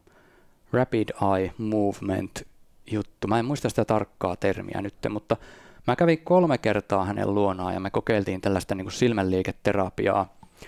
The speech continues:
Ja en tosiaan sitten puhunut enää näistä mua vaivaista asioista ollenkaan, vaan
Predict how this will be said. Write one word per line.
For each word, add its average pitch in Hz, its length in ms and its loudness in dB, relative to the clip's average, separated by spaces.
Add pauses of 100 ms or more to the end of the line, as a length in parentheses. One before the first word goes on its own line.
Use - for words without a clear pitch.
(680)
Ja 92 220 2
en 104 140 -2
tosiaan 110 320 2
sitten - 280 -2
puhunut 120 340 0
enää 98 200 0
näistä 98 320 -2
mua 101 240 0
vaivaista 95 480 2
asioista 101 380 -2
ollenkaan, 95 500 0
vaan 95 240 -4